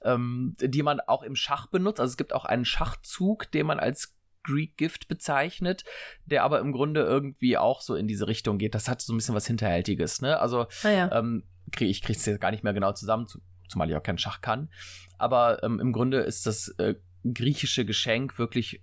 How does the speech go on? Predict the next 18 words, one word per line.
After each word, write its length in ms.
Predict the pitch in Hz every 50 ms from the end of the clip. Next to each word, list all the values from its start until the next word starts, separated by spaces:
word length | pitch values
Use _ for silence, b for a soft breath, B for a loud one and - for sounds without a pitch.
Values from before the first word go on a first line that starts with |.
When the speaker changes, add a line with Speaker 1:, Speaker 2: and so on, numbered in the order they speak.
| - - -
Speaker 1:
das 240 | - - 107 -
trojanische 500 | - - 113 101 87 87 98 107 - -
Pferd, 440 | 107 - - 104 85 65 - - -
ne? 200 | 117 120 143 160
Also 220 | 139 117 113 117 113
man 160 | 110 107 104
Speaker 2:
Mhm. 40 | 107
Speaker 1:
bietet 340 | - - 208 220 131 -
irgendwie 400 | - 95 117 120 123 113 120 110
was 180 | 104 107 - -
an, 300 | - 82 107 123 131 117
was 160 | 117 110 -
dann 180 | - 110 107 110
hintenrum 500 | 113 127 127 - 117 123 107 110 110 113
dann 140 | 110 104 101
doch 180 | 110 110 -
eigentlich 560 | - - - 98 107 120 117 110 - - - -
eher, 500 | 101 107 107 107 107 107 104 - -